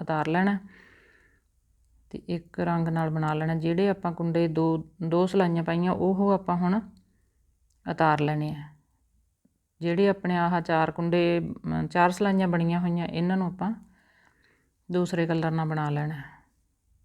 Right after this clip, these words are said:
ਬਸ ਬਣਾਉਣੀ ਆਪਾਂ ਇਸੇ ਤਰ੍ਹਾਂ ਹੀ ਆ।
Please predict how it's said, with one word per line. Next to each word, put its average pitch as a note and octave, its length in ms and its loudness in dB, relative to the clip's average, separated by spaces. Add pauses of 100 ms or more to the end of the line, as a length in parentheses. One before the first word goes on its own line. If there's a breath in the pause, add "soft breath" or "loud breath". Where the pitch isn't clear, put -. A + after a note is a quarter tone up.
(2000)
ਬਸ F#3 160 -6
ਬਣਾਉਣੀ F#3 440 4
ਆਪਾਂ F#3 260 2
ਇਸੇ D#3+ 280 -2
ਤਰ੍ਹਾਂ F#3+ 220 2
ਹੀ F#3+ 160 4
ਆ। F#3+ 80 0